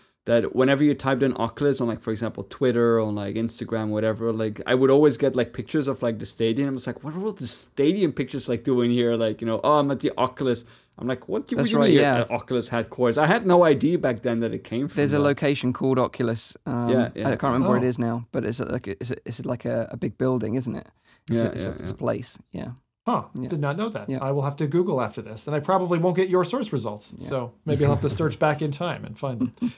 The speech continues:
Speaker 3: Anyway, that's it for today's quiz. Thank you. Join us
Speaker 2: Awesome.
Speaker 3: for a future month's F quiz.
Speaker 1: Yeah.
Speaker 3: And,
Speaker 1: Also,
Speaker 3: uh,
Speaker 1: the, the questions that I put in there, we'll keep them for later on,
Speaker 2: Yeah.
Speaker 1: and then I
Speaker 3: Yeah.
Speaker 1: will answer them as well.
Speaker 3: So if you're in the app,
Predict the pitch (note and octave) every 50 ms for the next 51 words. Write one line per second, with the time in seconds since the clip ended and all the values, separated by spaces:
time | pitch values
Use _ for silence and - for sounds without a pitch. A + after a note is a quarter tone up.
0 | _ - F#3 F#3 F#3 F3+ G#3 A3 G#3+ - A3+ A#3+ B3 B3+ - - G#3+ G#3 G3+ G3+
1 | - G#3+ G#3 G#3 G#3 G#3 G3+ G3 D#3+ - - - - A#3+ A#3 A3+ A#3 G#3+ G#3+ -
2 | G#3+ G#3+ G#3+ G#3+ G#3+ E3+ G3+ G#3 G#3 G#3 G#3 - C3+ D3 D#3 - - - G#3 G3
3 | F#3+ F3+ F3+ - B3+ D#4 D4+ - B3 G3 F3 D#3+ D3 C#3+ C#3+ C#3 C#3 - - -
4 | - - _ _ _ _ _ - D#3+ D#3 - - - D#3 D#3 F3 G#3 G#3 G#3 -
5 | - - - - C#3+ C#3 C#3+ C#3+ C#3+ C#3 C3+ G#3 F#3+ G3 A3 G3+ G3 D#3+ D#3 C#3+
6 | D3 C3+ C#3 - D3+ D3+ D3+ - - D3+ C3+ - B2+ A#2+ A2+ B2 A#2+ - - B2
7 | A2 A#2 A2+ A2+ A2 A2 G#2+ G#2+ G#2 G#2 G#2 G#2+ G#2+ G#2 G2+ - - C3 A#2 A2+
8 | A#2+ A2+ G2+ - - A2+ G#2+ A2 A2 A2+ G2+ G#2 G#2+ G#2+ G#2+ G#2 G#2 G#2 G#2 A2+
9 | G#2 - - G2+ G2+ G2 G2+ G#2 G#2 G2+ G#2 - F2+ G#2 G2+ F2+ C#2+ F2 G2 -
10 | - F#2 D2+ C#2 B1 - - - - _ _ _ _ _ _ _ - - - G3
11 | F3 G#3 G#3+ B3+ D4+ C#4+ G#3+ D#3 C#3+ F#3+ - -